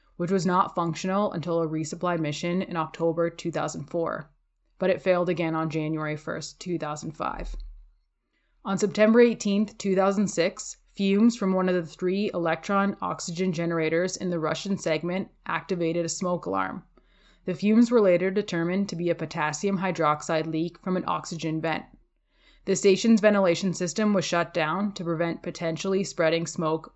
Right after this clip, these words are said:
or other contaminants to the rest of the complex, and a charcoal filter was used to scrub the air. The Electron oxygen generator was repaired on November second, two thousand six, with spare parts from a Russian payload.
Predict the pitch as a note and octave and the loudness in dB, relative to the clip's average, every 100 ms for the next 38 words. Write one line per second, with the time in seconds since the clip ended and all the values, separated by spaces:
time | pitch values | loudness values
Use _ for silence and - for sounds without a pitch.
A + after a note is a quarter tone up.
0 | - F#3 F3+ F#3+ G3+ G3+ - D#3+ D#3+ E3 | -4 -2 0 0 2 0 0 -2 -2 -4
1 | F3+ - F3 F3 D#3+ C#3+ F3+ E3+ - E3 | -6 -6 -4 -2 -2 -2 -6 -8 -6 -6
2 | D#3+ - - - - _ _ _ - - | -6 -10 -12 -14 -16 _ _ _ -20 -2
3 | G3 G3+ F#3 E3+ F3 G3+ G3+ E3 D#3+ F#3 | 0 2 2 0 2 2 2 0 -2 0
4 | G3 F3 D3 D#3 D#3 F3+ - F3 D#3+ D#3 | 0 0 -2 -4 -4 -8 -8 -4 -4 -4
5 | D#3 E3 - - _ _ _ _ _ - | -2 -2 -6 -12 _ _ _ _ _ -4
6 | F#3+ F#3+ G3 - C4 B3 E3+ D#3+ G3 F3 | 2 2 2 4 4 4 2 0 -2 0
7 | F#3 E3 D#3+ D#3 D#3+ F3 E3+ E3+ E3+ D#3+ | 0 0 0 -2 0 0 0 -2 -4 -4
8 | D#3 E3 - E3+ D#3 E3 F3+ F3 E3 D#3+ | -4 -4 -2 -2 -2 -2 -2 -2 -2 -2
9 | F#3+ G3+ - F#3+ F3 F#3 G#3 G#3 F3+ F3 | -2 -4 -4 0 2 4 2 2 0 -6
10 | - - _ F#3 F3 - E3+ F#3 D#3 E3 | -8 -18 _ -6 -2 2 2 2 -2 -4
11 | - G3 F3+ D#3+ D3+ F3+ E3+ - G3 G3+ | -4 -2 0 -2 -4 -8 -8 -6 -2 -2
12 | - | -4